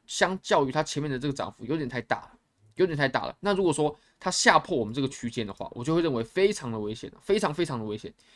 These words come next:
尤其它前面又出现过这么大的这种阴线的量能，我会认为尤其的危险。那像这种形态呢，其实我们在什么地方有遇-，遇到过呢？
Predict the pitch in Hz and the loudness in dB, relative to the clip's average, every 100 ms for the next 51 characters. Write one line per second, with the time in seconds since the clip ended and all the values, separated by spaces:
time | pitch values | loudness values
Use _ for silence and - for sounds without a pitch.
0 | _ 160 202 175 202 202 - 156 175 175 | _ 2 2 4 2 2 -2 -2 -2 -4
1 | 170 170 147 151 - _ _ - 196 143 | -4 -2 0 -2 -4 _ _ -4 -2 2
2 | 160 113 101 - - 131 98 - 151 156 | 2 2 -2 -14 -6 -4 -4 -6 -6 -6
3 | 135 117 117 85 101 - _ - 135 170 | -6 -4 -4 -6 -16 -20 _ -4 -2 0
4 | 131 123 143 143 120 117 107 113 131 - | 0 2 0 0 -4 -4 -4 -4 -6 -6
5 | - _ _ _ _ _ _ _ _ _ | -12 _ _ _ _ _ _ _ _ _
6 | _ _ - _ - 247 254 233 175 104 | _ _ -20 _ 0 4 6 6 4 0
7 | _ _ - 143 151 143 127 160 156 120 | _ _ -10 -4 2 2 0 0 0 4
8 | 147 139 104 123 117 107 104 101 - 120 | 2 2 -4 -4 -2 -4 -6 -10 -8 -4
9 | 104 101 98 | -4 -4 -10